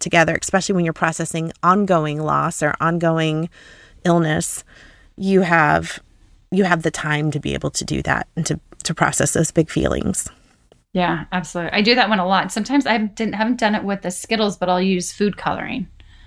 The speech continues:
Speaker 1: Mm-hmm.
Speaker 2: Right,
Speaker 1: Yeah.
Speaker 2: and have them drop the food coloring in. Yeah, that's a
Speaker 1: Yeah.
Speaker 2: good one.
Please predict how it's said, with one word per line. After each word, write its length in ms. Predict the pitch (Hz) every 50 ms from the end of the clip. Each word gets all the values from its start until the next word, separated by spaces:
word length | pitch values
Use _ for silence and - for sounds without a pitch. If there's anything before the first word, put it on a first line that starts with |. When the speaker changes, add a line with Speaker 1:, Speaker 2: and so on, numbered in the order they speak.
| - -
Speaker 1:
Mm-hmm. 400 | 214 190 170 185 180 185 202 240 233 - - - - - - - - -
Speaker 2:
Right, 140 | 175 170
Speaker 1:
Yeah. 60 | 165 -
Speaker 2:
and 100 | - 175
have 180 | 180 170 160
them 240 | 165 165 165 165 170
drop 300 | 165 - 151 160 160 -
the 80 | - 165
food 260 | - - 160 156 -
coloring 460 | - - 156 156 - - 156 156 156
in. 260 | - - - 165 - - - - - - -
Yeah, 240 | - - - 151 -
that's 240 | - 180 180 -
a 20 | 185
Speaker 1:
Yeah. 180 | 175 170 156
Speaker 2:
good 80 | 139 147
one. 220 | - - 160 147